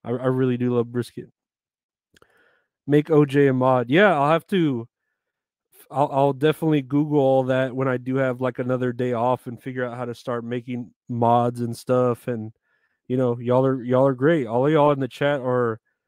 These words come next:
highly positive people. You know, I'm not having any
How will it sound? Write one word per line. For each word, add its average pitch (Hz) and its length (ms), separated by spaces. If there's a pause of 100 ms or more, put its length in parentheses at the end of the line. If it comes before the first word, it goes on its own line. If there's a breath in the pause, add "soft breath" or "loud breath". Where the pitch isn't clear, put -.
(420)
highly 139 360
positive 135 640
people. 117 400
You 113 120
know, 123 140
I'm 123 120
not 131 160
having 127 320
any 123 380